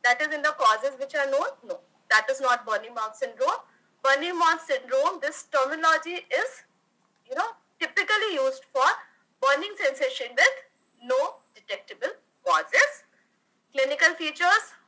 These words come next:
it is seen in females more than males, especially in perimenopausal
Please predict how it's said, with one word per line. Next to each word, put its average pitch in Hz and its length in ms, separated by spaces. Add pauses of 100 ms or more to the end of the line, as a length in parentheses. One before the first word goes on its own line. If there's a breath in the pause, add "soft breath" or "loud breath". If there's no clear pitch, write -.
(160)
it - 160
is 262 140
seen 269 260
in 277 60
females 285 580
more 220 240
than 214 200
males, 277 360 (320 soft breath)
especially 320 480
in 330 140
perimenopausal 254 960